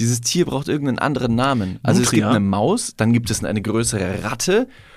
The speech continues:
Speaker 1: und dann gibt's wiederum Nutria. Und Nutria hat vom Namens-, oder vom Wortstamm irgendwie was von Nutrition, von Ernährung, von, von, und die Assoziation, also, oder Assoziation, <laughs> das ist ein schwieriges Wort, Assoziation, gesund.
Speaker 2: <laughs> Association?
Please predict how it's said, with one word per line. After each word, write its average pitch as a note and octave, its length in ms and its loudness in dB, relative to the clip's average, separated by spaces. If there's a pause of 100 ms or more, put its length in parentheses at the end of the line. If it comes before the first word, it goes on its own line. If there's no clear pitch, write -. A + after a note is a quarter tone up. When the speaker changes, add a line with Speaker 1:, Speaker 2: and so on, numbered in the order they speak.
(160)
Speaker 1:
und G2+ 120 -4
dann A2+ 100 0
gibt's C#3+ 160 -6
wiederum A#2 320 0
Nutria. G#2+ 520 -4
Und - 240 -6
Nutria D3 420 -2
hat C3 160 -4
vom G2+ 240 -2
Namens-, A#2 520 -2
oder G2 180 -4
vom F#2 280 -6
Wortstamm B2+ 640 -2 (320)
irgendwie C3 500 -2
was A#2 220 -2
von G#2+ 260 -2
Nutrition, G#2 540 -2
von G2 140 -4
Ernährung, F#2+ 520 0
von, F#2+ 440 -6
von, F#2+ 320 -8 (120)
und - 360 -8
die E3+ 100 -4
Assoziation, G2+ 720 -4 (340)
also, G2 240 -4
oder - 240 -4
Assoziation, G2+ 560 -6 (300)
<laughs> - 260 -20
das - 80 -4
ist - 60 2
ein - 40 2
schwieriges F#2 380 -2
Wort, F2+ 180 -2 (380)
Assoziation, A#2+ 800 -2 (800)
gesund. A2+ 540 2
Speaker 2:
<laughs> - 60 -8
Association? C3+ 840 2